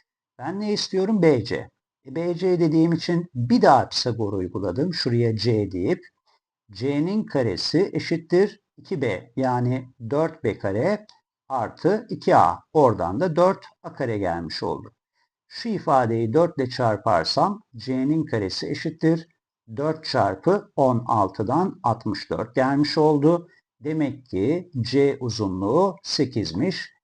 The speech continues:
E, formüle de gerek yokmuş. O zaman böyle de bir soru sorulabilir demektir. Evet gençler, kavrama soruları böyleydi. Daha zor sorular da gelecek. Açıortay ve kenar ortayı birlikte ve biraz daha zor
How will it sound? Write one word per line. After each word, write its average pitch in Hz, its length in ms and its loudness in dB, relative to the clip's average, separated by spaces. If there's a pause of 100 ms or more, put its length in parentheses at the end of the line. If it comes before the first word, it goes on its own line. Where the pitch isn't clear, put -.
E, 147 80 -10
formüle 117 540 -2
de 95 80 -2
gerek 113 440 -2
yokmuş. 165 600 2 (380)
O 156 120 -4
zaman 104 440 -4
böyle 143 340 4
de 98 140 -4
bir 139 180 4
soru 135 560 2 (100)
sorulabilir 127 1120 0 (100)
demektir. 113 600 -4 (960)
Evet 185 280 -4
gençler, - 420 -6
kavrama 170 420 6
soruları 123 720 4
böyleydi. 127 880 2
Daha 151 220 6
zor 139 260 2
sorular 120 640 2
da 95 320 -2
gelecek. 98 560 -4
Açıortay 120 720 0
ve 104 100 -4
kenar 131 280 -2
ortayı 107 580 -2
birlikte 123 720 -2
ve 135 280 -4
biraz 92 380 -2
daha 151 240 0
zor 120 380 6